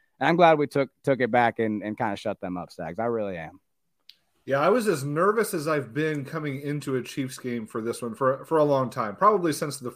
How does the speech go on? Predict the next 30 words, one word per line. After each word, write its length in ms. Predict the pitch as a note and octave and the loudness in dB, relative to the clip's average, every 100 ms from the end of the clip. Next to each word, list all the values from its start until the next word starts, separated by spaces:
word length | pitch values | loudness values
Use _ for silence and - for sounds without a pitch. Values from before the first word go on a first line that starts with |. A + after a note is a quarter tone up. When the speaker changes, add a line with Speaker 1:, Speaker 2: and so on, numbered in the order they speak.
| _ | _
Speaker 2:
first 300 | - D#3+ - | 0 0 -2
time 240 | - C#3+ C#3 | -4 -4 -2
they 100 | B2 | -4
appeared 320 | A#2 C#3 B2+ | -2 -2 0
in 60 | |
the 80 | A2+ | -4
Super 260 | - B2 A#2+ | -6 -8 -6
Bowl. 380 | A2 A2 A2 - _ _ _ _ _ _ | -2 -2 -2 -8 _ _ _ _ _ _
This 160 | D#3 F3 | 0 2
was 140 | G#3+ | 4
one 80 | G3+ | 4
of 60 | F3+ | 6
those 180 | D#3 | 4
games 280 | C#3+ D#3 D3 | 2 0 0
where 120 | A#2+ | 2
Speaker 1:
Right. 160 | C3 B2+ | 2 2
Speaker 2:
I 200 | - C#3+ | 0 -2
just, 280 | C3+ - - _ _ _ _ _ _ _ _ - | -2 -4 -18 _ _ _ _ _ _ _ _ -10
so 360 | - - F#3 F#3 | -6 2 6 6
much 260 | E3+ D#3 | 4 2
could 160 | - E3+ | 2 0
have 80 | D3+ | 4
gone 220 | D3+ C3+ | 4 4
wrong 360 | C3+ C3+ C3+ | 2 2 2
and 120 | B2+ B2+ | 0 0
so 100 | A#3+ | 2
much 260 | A3 A#2 | 2 -2
did 280 | A2 D3+ D3 | 2 2 4
go 100 | C3 | 2
wrong. 460 | A#2 A2+ G#2+ G#2 | 4 2 0 -4